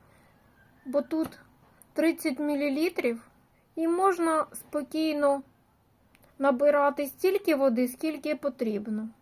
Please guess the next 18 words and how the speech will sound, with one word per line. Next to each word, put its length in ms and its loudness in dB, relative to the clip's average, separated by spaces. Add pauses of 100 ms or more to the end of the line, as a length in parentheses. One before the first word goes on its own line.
(540)
Так 220 -10
само 580 0 (180)
і 120 -10
ця 260 4 (220)
піпетка, 680 0
але 220 4
вона 340 2
ще 340 2
менше 680 0
набирає. 680 -2
Тут 320 -8 (800)
три 360 -6 (120)
мілілітра 880 0 (1040)
сюди 280 2
влазить, 680 -2 (1600)
а 120 -8
сюди 320 -2
тридцять. 680 -4